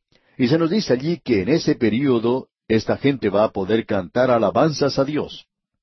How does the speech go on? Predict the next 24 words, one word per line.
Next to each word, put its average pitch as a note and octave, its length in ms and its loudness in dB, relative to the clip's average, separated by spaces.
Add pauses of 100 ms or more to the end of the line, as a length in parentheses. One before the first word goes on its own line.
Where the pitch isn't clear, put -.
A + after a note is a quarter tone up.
(680)
En A2+ 120 -2
los A#2+ 120 0
versículos D3+ 520 -2
catorce B2 600 -2
y F#2+ 120 -6
quince, B2+ 420 -4
pues, A#2 300 -4
leemos, G#2+ 500 -4 (720)
"Estos A2+ 420 2
alzarán A2 500 0
su C3 200 0
voz, F2 400 -4 (320)
cantarán B2 500 2
gozosos C3+ 640 0
por A#2 220 -4
la A2 140 2
grandeza G#2 640 2
de A#2+ 120 2
Jehová. G2 480 -2 (680)
Desde F#2 320 0
el F2 80 -2
mar G#2+ 300 2
darán A#2 300 2
voces. A#2+ 540 -2